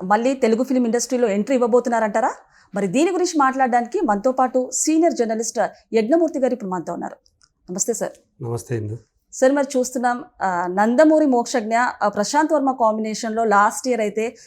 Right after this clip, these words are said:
Speaker 1: సింబా అనే టైటిల్తో అయితే అనౌన్స్‌మెంట్ చేశారు, మూవీస్లో రాబోతున్నారు అన్నట్టు. So ఇప్పటిదాకైతే ఎలాంటి టాక్ అయితే రాలేదు, అంటే ఎలా-, ఎలాంటి షూట్ కూడా స్టార్ట్ అవ్వలేదు. So ఏమంటారు సార్, అంటే, ఆ, ప్రస్తుతం అది పోస్ట్‌పోన్ చేశారా, లేకపోతే మళ్ళీ,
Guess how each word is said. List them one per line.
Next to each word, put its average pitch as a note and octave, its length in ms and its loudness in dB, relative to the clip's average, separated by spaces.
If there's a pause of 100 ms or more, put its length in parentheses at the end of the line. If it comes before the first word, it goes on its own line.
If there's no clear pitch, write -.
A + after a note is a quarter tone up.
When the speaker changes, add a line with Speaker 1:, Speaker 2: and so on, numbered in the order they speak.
Speaker 1:
సింబా C#4+ 340 2
అనే C4+ 200 4
టైటిల్తో B3+ 460 2
అయితే A#3+ 460 -2 (100)
అనౌన్స్‌మెంట్ A#3+ 500 -2
చేశారు, G#3 300 0
మూవీస్లో G3+ 380 -2
రాబోతున్నారు G#3 520 0
అన్నట్టు. E3 260 -8 (380)
So C4+ 60 8
ఇప్పటిదాకైతే D#4 760 4
ఎలాంటి B3+ 600 4
టాక్ G#3 240 2
అయితే C4 140 2
రాలేదు, A3 360 2
అంటే G#3 180 -2
ఎలా-, G3 180 0
ఎలాంటి A3+ 300 0
షూట్ B3+ 280 0
కూడా C#4+ 120 -4
స్టార్ట్ G#3 340 0
అవ్వలేదు. F#3+ 280 -8 (340)
So A3+ 60 -2
ఏమంటారు C4 380 -2
సార్, G#3+ 200 -4
అంటే, B3 380 -2 (320)
ఆ, D3+ 100 -2
ప్రస్తుతం F#3+ 380 0
అది D4+ 120 0
పోస్ట్‌పోన్ B3+ 520 -2
చేశారా, C#4 380 2
లేకపోతే F#4+ 340 -4
మళ్ళీ, B3+ 480 0